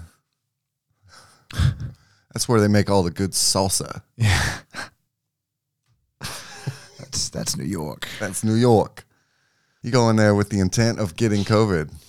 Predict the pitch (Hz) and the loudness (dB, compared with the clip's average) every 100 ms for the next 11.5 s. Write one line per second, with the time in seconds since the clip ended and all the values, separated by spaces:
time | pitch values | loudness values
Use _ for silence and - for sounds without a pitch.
0 | 143 190 175 151 127 92 80 120 107 87 | 0 4 6 6 2 2 -2 0 -2 -6
1 | - 104 - - - - - - 131 104 | -10 -10 -10 -14 -14 -14 -14 -8 -6 -4
2 | 107 120 95 85 90 73 55 95 - _ | -2 -4 -4 -8 -8 -8 -12 -20 -20 _
3 | _ _ _ _ _ _ _ _ _ - | _ _ _ _ _ _ _ _ _ -8
4 | - - - - _ _ - _ _ 107 | -6 -6 -12 -16 _ _ -20 _ _ -18
5 | - 113 107 - - - - _ 135 160 | -16 -16 -16 -16 -18 -20 -20 _ 8 10
6 | 165 139 143 117 107 82 90 76 - - | 8 4 2 2 0 -4 -6 -6 -4 0
7 | 123 - 62 - 87 92 98 127 - 139 | 2 2 -4 -6 -6 -6 -4 -4 -2 0
8 | 127 113 160 - _ _ _ _ _ _ | 0 0 -4 -10 _ _ _ _ _ _
9 | _ 98 98 95 71 82 98 104 110 - | _ -8 -4 -2 -4 -4 -2 -2 -4 0
10 | 107 104 - 92 95 90 107 135 131 143 | 0 0 -4 -8 -6 0 2 4 4 4
11 | 117 95 131 - - | 4 2 0 -6 -8